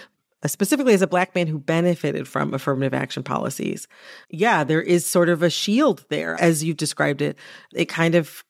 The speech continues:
creates at least a filter for certain types of criticism, or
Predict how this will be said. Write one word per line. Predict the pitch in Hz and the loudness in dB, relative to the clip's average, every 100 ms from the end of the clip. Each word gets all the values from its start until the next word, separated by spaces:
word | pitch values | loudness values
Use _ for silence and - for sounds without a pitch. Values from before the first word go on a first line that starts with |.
| - | -10
creates | - 180 180 175 | 2 4 4 2
at | 151 | 2
least | 165 202 - - | 2 2 0 -4
a | 156 123 | -4 -4
filter | - 196 214 196 - 135 135 131 - - _ - | 2 6 6 4 -2 -2 -2 -4 -14 -20 _ -4
for | - 156 | 2 4
certain | - 165 160 | 4 2 2
types | 160 151 - | 2 2 0
of | 139 | 0
criticism, | 170 156 - 143 143 139 | 2 2 2 0 0 -2
or | - | 2